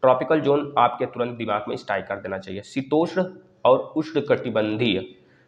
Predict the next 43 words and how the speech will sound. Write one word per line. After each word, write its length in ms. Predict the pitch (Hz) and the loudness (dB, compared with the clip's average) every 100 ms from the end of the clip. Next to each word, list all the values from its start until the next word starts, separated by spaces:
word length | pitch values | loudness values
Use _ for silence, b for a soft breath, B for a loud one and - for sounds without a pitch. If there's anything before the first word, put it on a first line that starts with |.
| _ | _
शीतोष्ण 540 | - 131 151 180 185 175 | -6 0 4 4 4 -2
उष्णकटिबंधीय, 880 | - - - 135 - 110 95 95 110 | -2 -4 -2 0 0 2 -2 -2 -2
देखिए 200 | 143 104 | -2 -2
ट्रॉपिकल 540 | - 135 131 - 170 | -2 2 2 4 4
जोन 120 | 170 | 4
मतलब 180 | 165 185 | 4 4
उष्णकटिबंधीय 560 | 170 139 131 - 95 98 | 4 4 2 0 0 -2
होता 140 | 98 | -2
है, 60 | 98 | 0
सॉरी 220 | 107 95 | 0 0
दोस्तों, 260 | 95 - 98 B B B | -4 -8 -14 B B B
उष्णकटिबंधीय 640 | 165 170 170 160 151 165 170 | 2 4 4 6 6 6 6
का 100 | 160 | 4
मतलब 260 | 151 160 | 4 2
कि 60 | 147 | 2
कर्क 280 | 120 131 143 | 4 4 4
रेखा 260 | 143 151 | 0 -2
से 140 | 143 143 | -4 -2
लेकर 500 | 139 143 175 - - | -2 -4 -6 -10 -6
मकर 260 | 107 110 101 | 0 2 2
रेखा 240 | 92 95 | -2 -6
के 160 | 95 95 | -8 -10
बीच 220 | 95 - | -10 -12
में, 80 | - | -18
है 260 | - - 156 | -14 -6 -4
ना, 200 | 226 B B B - | -4 B B B -2
उष्णकटिबंधीय 600 | 139 120 107 101 98 101 | 2 2 0 -2 -4 -4
होता 140 | 101 | -2
है। 60 | - | 0
शीतोष्ण 500 | - 135 165 190 202 | 2 2 4 4 4
प्रदेश 240 | 175 175 | 6 6
मतलब 220 | 185 185 190 | 4 0 2
थोड़ा 320 | 190 202 185 | 4 6 6
सा 120 | 139 | 4
ऊपर, 560 | 110 - 104 104 - - | 0 0 -4 -4 -10 -6
जैसे 200 | 113 143 | -4 -2
कि 140 | 139 | -2
बात 240 | 123 113 - | 2 2 2
करें 240 | 123 151 b b b - | -2 -4 b b b 0
हम 120 | 123 | 4
लोग 160 | 135 139 | 6 6
का 60 | 147 | 4
यूपी, 380 | 120 113 123 | 4 0 -2